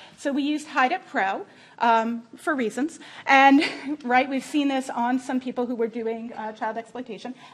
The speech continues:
And this creates a folder so that when you download things, you can download things using this extension directly into a hidden folder. So the question is, are these items still stored on device?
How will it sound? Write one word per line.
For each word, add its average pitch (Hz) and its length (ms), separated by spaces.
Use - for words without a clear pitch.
And 277 120
this 403 180
creates 349 400
a 349 40
folder 415 480
so 330 140
that 277 100
when 285 120
you 285 100
download 339 440
things, 247 300
you 269 100
can 285 180
download 302 360
things 277 260
using 269 260
this 294 140
extension 269 520
directly 262 680
into 226 280
a 294 80
hidden 214 340
folder. 381 480
So - 100
the 233 60
question 277 400
is, 247 280
are 247 180
these 277 240
items 233 400
still 214 180
stored 208 300
on 220 100
device? 254 480